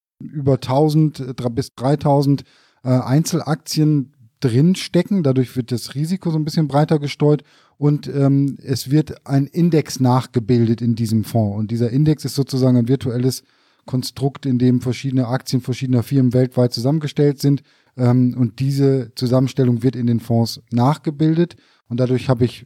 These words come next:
eine gewisse Transparenz natürlich auch, wie das Ganze ausschaut, aber eben auch eine möglichst breite Streuung,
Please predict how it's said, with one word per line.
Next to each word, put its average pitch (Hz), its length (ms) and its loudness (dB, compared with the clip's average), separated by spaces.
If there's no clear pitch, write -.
eine 120 160 0
gewisse 117 240 -2
Transparenz 123 540 0
natürlich 156 400 -2
auch, 135 200 -4
wie 143 60 -4
das 135 160 -4
Ganze 131 260 -4
ausschaut, 127 400 0
aber 127 260 2
eben 131 200 2
auch 123 180 -2
eine 117 200 2
möglichst 131 440 0
breite 131 360 2
Streuung, 127 460 2